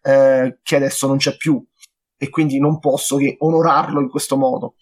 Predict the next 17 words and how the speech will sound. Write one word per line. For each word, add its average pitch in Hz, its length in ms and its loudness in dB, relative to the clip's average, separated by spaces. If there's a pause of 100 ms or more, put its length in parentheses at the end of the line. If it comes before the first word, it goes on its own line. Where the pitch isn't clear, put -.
(400)
Eh, 151 400 4
invece 208 380 2
in 202 260 2
generale 202 680 2
come, 156 500 -4 (1040)
come - 180 0
posso 139 240 -2
dire, 135 180 0
come 147 160 0
film 170 240 -2
a 143 120 -2
cui, 156 340 -2 (300)
eh, 131 640 0
sono 147 460 2
visceralmente 156 600 0
legato, 147 440 0
ma - 120 -8